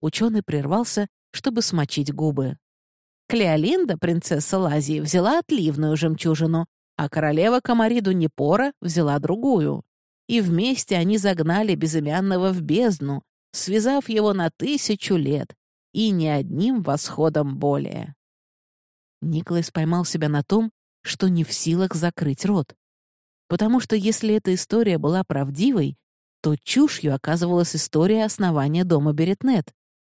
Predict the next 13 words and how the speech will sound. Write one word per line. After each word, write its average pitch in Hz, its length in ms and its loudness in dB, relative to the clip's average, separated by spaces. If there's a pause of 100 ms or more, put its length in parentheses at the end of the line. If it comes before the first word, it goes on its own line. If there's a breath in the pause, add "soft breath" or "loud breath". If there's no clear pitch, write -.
(320)
Не 156 160 0
династия 170 560 0
дочерей 156 560 0 (160)
связывала 160 640 0
Безымянного, 170 840 0 (260)
а 156 140 0
две 147 320 2
жемчужины. 160 800 -2 (680)
Ах, - 300 -10
какое 233 600 -2
огорчение 156 680 -2
для 147 160 -2
Сабран! 143 580 0